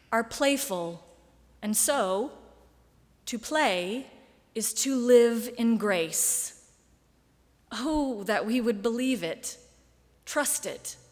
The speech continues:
have faith. As we turn over these images in our minds and as we meditate on this description of wisdom, wisdom wisdom's own words about herself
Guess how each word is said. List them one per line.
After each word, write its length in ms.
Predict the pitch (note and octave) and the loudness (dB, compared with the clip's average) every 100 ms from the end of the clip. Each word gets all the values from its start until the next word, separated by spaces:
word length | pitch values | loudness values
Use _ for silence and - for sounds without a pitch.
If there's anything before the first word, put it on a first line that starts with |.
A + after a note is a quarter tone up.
| _ _ _ _ _ _ _ _ - | _ _ _ _ _ _ _ _ -10
have 200 | B3+ A3+ | -6 -6
faith. 680 | - C4+ F3+ D3+ - - - - _ _ _ _ _ _ _ _ _ _ _ _ - | -4 -4 -4 -8 -14 -18 -20 -20 _ _ _ _ _ _ _ _ _ _ _ _ -6
As 180 | A3+ A#3+ | -4 0
we 320 | C4 B3 B3 - - | 0 0 -4 -18 -10
turn 400 | - C#4+ C#4 C4+ | -6 0 2 2
over 360 | B3+ B3 A#3 A#3 | 4 2 2 0
these 280 | G#3+ G#3 - | -2 -6 -4
images 500 | A#3 A#3 F#3+ G#3 G#3 | -2 -2 -2 -6 -6
in 220 | A3 G#3+ | -6 -4
our 180 | G3 F#3+ | -4 -4
minds 540 | G3 G3 G3+ G3 G3 | -2 -2 -2 -2 -4
and 180 | F#3 F#3 | -4 -2
as 160 | G#3 G#3 | -2 0
we 160 | A3 - - - | -2 -4 -8 4
meditate 680 | A3+ B3 B3+ - A#3 G#3+ | 6 8 6 4 -2 -2
on 260 | G#3 G#3 G#3 | -2 -4 -2
this 220 | A3+ - | -2 -2
description 680 | A3+ - - C4 - A#3 G#3 | -2 -2 -2 -2 -2 0 -2
of 240 | G#3 G3+ F#3 | -4 -6 -2
wisdom, 680 | G#3+ A3 F3 E3 F3 G#3+ A3 - - - _ - | 0 0 -2 -6 -4 -6 -8 -16 -20 -20 _ -2
wisdom 500 | B3 B3 B3+ B3 B3 - - - | 0 2 2 2 0 -6 -20 -6
wisdom's 540 | A3 B3+ - A#3+ A3+ - | 0 0 0 0 0 0
own 340 | B3 C4 B3+ | 4 6 6
words 380 | A3 A#3 A#3+ G#3 | 6 6 4 2
about 360 | F#3 F3+ F#3 - | -2 0 -2 -2
herself 640 | G3 - F#3+ F#3+ G3+ - | -4 -4 -2 -2 -2 -8